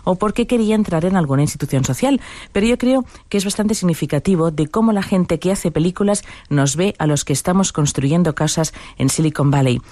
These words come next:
Parece que no se dan cuenta que hay gente que construye cosas porque les gusta construir cosas. Y con esto me quedo. Es decir, efectivamente son unos pioneros.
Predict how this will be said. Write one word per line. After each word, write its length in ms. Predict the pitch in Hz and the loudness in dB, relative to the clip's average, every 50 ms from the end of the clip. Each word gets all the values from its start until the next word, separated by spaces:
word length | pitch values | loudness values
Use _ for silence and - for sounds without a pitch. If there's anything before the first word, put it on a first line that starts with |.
| - - - - | -20 -20 -10 -6
Parece 380 | - 143 151 151 - - 185 160 | -4 -2 -2 -2 -2 -2 -2 -2
que 100 | 165 151 | 0 0
no 80 | 156 | 0
se 120 | 151 - 165 | 0 0 0
dan 140 | 160 160 | 0 0
cuenta 320 | 156 175 165 151 - 165 151 | 2 2 0 0 0 -2 -2
que 100 | - 180 | -2 -2
hay 60 | 170 | -2
gente 340 | - - 175 160 156 185 180 | -2 0 -2 0 0 0 -2
que 100 | - 147 | -2 -2
construye 480 | 147 151 139 135 - 190 196 190 185 | -2 0 0 0 0 2 2 2 2
cosas 380 | - 202 190 - - 180 - - - - - - - - | 0 0 -2 0 -2 -2 -4 -4 -8 -16 -20 -20 -8 -4
porque 260 | - 190 170 - 190 175 | -2 -2 -2 0 0 2
les 160 | 160 160 165 | 2 2 2
gusta 320 | 185 285 330 - - 135 | 0 0 -2 -2 -4 -4
construir 440 | - 110 110 120 - 127 120 120 - | -4 -4 -4 -4 -2 -2 -2 -2 -2
cosas. 320 | - - - - 120 - - | -4 -6 -6 -6 -6 -6 -4
Y 120 | - 214 - | -2 -2 0
con 180 | - 208 240 | 2 2 2
esto 320 | 294 - - - 311 311 302 | 0 -2 -2 -2 0 2 2
me 120 | 302 285 | 2 2
quedo. 300 | - 339 370 302 - - - - - - - | 2 0 0 0 -2 -4 -8 -14 -20 -12 -6
Es 120 | - 180 175 | -4 -2 -2
decir, 260 | 175 - 175 151 - - - - - - | 0 0 -2 -2 -2 -8 -16 -20 -10 -8
efectivamente 640 | 175 170 185 175 - 240 262 269 285 277 269 - | -6 -4 -4 -2 0 0 2 2 2 2 2 0
son 180 | 294 - 262 294 | 0 0 0 0
unos 280 | 339 349 311 - - - | 0 0 0 -2 -4 -4
pioneros. 640 | - 196 170 151 151 190 269 320 285 143 135 - | -2 0 2 2 2 2 2 0 0 -2 -2 -4